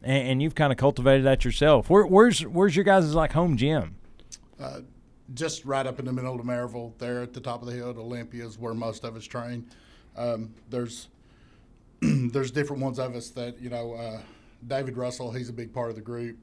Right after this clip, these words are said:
Speaker 2: Um, he's, he's one of the top ranked guys. He, uh, he does a lot of training at home. Um, when I, when I kinda,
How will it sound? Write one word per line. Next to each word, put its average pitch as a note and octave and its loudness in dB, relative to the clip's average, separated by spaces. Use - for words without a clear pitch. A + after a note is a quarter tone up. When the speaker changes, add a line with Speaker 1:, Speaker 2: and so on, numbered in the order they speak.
Speaker 2:
Um, G#2+ -10
he's, B2 -8
he's A#2+ -10
one A#2 -10
of A#2 -8
the A2 -10
top A2+ -6
ranked A2+ -12
guys. A2+ -10
He, C3 -6
uh, A2 -6
he C#3+ -4
does C3 -4
a B2+ -8
lot A#2+ -2
of A#2+ -12
training B2 -6
at G#2+ -14
home. C3 -8
Um, G#2+ -12
when C3 -6
I, C3+ -4
when C3 -6
I D3 -2
kinda, C3 -4